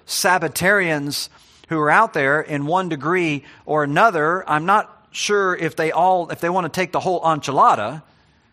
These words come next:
you know, maybe slice some of that stuff out. They, they may want to, you know, take a day of rest, but maybe, you know, the lighting the fire and all that stuff, that might be a little, little beyond where they go.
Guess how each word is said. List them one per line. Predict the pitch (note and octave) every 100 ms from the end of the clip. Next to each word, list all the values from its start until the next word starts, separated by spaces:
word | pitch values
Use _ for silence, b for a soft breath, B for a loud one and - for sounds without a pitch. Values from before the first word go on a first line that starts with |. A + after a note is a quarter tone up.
| b _ -
you | D3+
know, | D3+
maybe | E3+ D3+
slice | - F#3 F3+
some | - F#3
of | E3
that | D3+
stuff | - F3 D3+
out. | E3+ G#3 E3+ D#3
They, | D3+ D3
they | D3 D3+
may | D#3+ F3
want | E3+ D#3+
to, | C#3+ D3+
you | E3
know, | C#3
take | F#3 E3+
a | D#3+
day | E3
of | C#3
rest, | D3+ F#3 F3 E3
but | D#3 D#3+
maybe, | E3+ D3+
you | D3
know, | D#3 C3+ C3+
the | D#3
lighting | F3+ E3+
the | D3
fire | - G3 F#3 F3 E3 D3
and | D3
all | D#3
that | D3+
stuff, | - D#3 C#3+
that | D3+ D#3
might | C3+
be | A#2+
a | B2+
little, | B2+ A2+ G2+ b b b b b b b -
little | C3+ C3
beyond | A2+ B2 C#3 C3+ A2+ A2+
where | - B2+
they | A#2+
go. | C#3 C#3+ A#2+ G#2 A2